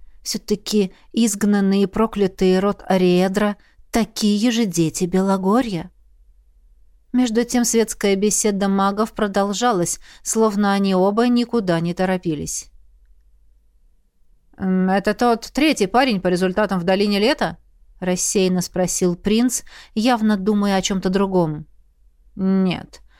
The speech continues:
тот список я тоже видел, когда утверждал кандидатуры от горцев. Фьер Ирдари в него не вошел, ибо в Долине Лета его не было».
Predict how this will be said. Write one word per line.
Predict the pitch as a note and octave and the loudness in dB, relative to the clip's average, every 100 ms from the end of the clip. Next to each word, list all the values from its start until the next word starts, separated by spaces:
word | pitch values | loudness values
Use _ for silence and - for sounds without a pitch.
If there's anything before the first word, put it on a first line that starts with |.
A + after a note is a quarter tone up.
| _ | _
тот | - G3+ | -4 -4
список | - A3 G#3+ G#3 | 0 0 0 0
я | G#3+ | 0
тоже | G#3+ B3 F#3+ | 0 0 0
видел, | F3+ F3 F3 | 0 0 0
когда | E3+ E3+ E3+ | 0 -2 0
утверждал | E3+ D#3+ F3+ E3 F#3 F3 | 0 0 -2 0 0 0
кандидатуры | F3 E3+ E3+ F3+ F3+ F#3 F3 | 0 -2 0 -2 0 -2 0
от | F3 F3 | 0 0
горцев. | F#3 F3 - D#3 - - - - - - - - | -2 -2 -4 -10 -12 -20 -20 -20 -20 -20 -20 -20
Фьер | - G#3+ A3 A3 G#3 - | -8 0 4 4 0 0
Ирдари | G#3+ G3+ F#3+ G#3 G#3 G#3 | 2 2 2 2 2 2
в | |
него | A3 G#3 G#3 | 2 2 0
не | G#3 G#3+ | 0 0
вошел, | A3+ - D#4+ G#3+ D#3+ | 0 0 0 2 0
ибо | - - F#3+ F3+ F#3 | -4 -2 0 2 0
в | |
Долине | E3+ F#3+ F#3 F#3 | 0 0 2 2
Лета | F3+ F3 F3 | 2 0 0
его | F#3 F#3+ G3 | -2 0 0
не | G3+ G#3+ | 0 0
было». | D3+ D#3 D#3+ E3 | -2 -4 -6 -8